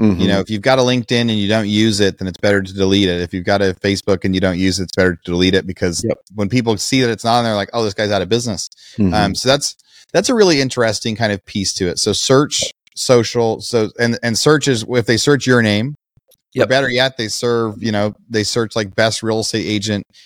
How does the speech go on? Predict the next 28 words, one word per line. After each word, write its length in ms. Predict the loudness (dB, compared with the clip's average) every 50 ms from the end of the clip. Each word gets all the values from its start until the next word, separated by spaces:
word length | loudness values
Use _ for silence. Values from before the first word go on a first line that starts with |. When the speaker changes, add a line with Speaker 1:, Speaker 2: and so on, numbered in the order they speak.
| _ _ _ _
Speaker 2:
in 180 | 0 2 4 4
this 220 | 2 0 -2 -2
area. 600 | 0 2 4 4 4 4 2 2 2 0 -2 -6 -10 _ _ _ _ _
And 140 | 2 2 4
then 40 | 4
I 60 | 4
Speaker 1:
Mm-hmm. 80 | 2 2
Speaker 2:
love 220 | 2 2 0 0
the 100 | 0 0
idea 320 | 0 0 0 -2 -4 -4 -4
too 500 | -6 -8 -6 -2 0 0 0 0 0 0
of 120 | -2 -4 -4
just 360 | 0 0 0 2 2 0 0
remembering 580 | 0 0 2 0 0 0 -2 -2 -2 -4 -6 -6
to, 160 | -8 -8 -6
one, 320 | -2 0 2 2 4 4
on, 120 | 2 2 0
like, 180 | -2 -2 -2
Google 260 | 0 0 0 0 0
pay-per-clicks 800 | -2 0 0 0 0 -2 -4 -6 -2 0 2 2 2 0 -6 -8
is, 220 | -8 -6 -6 -2 -2
like, 180 | -2 -2 -2 -6 _ _ _ _ _ _ _ _ _ _ _ -2
not 180 | 0 4 4
everybody 460 | 4 4 4 4 2 0 0 0 0 -2
is 120 | -2 -2
gonna 200 | -2 -2 -2 -2
do, 580 | -2 -2 0 0 0 0 0 -2 -2 -4 -6 -10 _ _ _ _
um, 220 | -6 -4 -4 -6